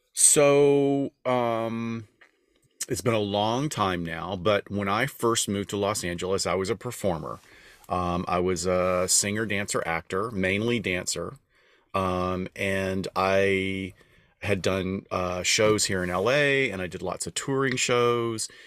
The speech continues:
And I was friends with a bunch of other people that did the same thing, who, and we had a term for it that we don't use anymore 'cause it's not appropriate. But, um, basically, everybody traveled a lot.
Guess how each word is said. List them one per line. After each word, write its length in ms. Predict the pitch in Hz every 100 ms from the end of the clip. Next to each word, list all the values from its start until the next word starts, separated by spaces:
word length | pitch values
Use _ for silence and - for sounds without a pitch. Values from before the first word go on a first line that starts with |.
| - - -
And 160 | 107
I 380 | 104 101 101 104 -
was 680 | 104 101 101 98 95 - - - -
friends 500 | - 175 165 101 95
with 120 | 98
a 40 |
bunch 200 | 107 95
of 60 | 104
other 140 | 123
people 220 | 113 98
that 160 | 90 85
did 100 | 85
the 60 | 90
same 260 | - 90
thing, 320 | 87 151 98 87
who, 280 | 92 104 - -
and 180 | 104 - - - - - _ 123 - - 101
we 120 | 120
had 140 | 170
a 60 | -
term 400 | - 123 117 117
for 300 | - 98 92
it 80 | -
that 80 |
we 100 | 101
don't 180 | 101 98
use 180 | 95 90
anymore 260 | 90 90 87
'cause 160 | 87
it's 140 | 92 90
not 120 | 85
appropriate. 500 | - 85 87 - - - - - _
But, 280 | 107 104 -
um, 560 | 98 95 92 90 92 92 _ _ -
basically, 960 | - 120 - 135 120 113 110 107 104 98 _ _ _ _ _ _ _ 113
everybody 480 | 117 127 113 110
traveled 500 | 95 - 104 98 90
a 40 | 90
lot. 360 | 87 87 -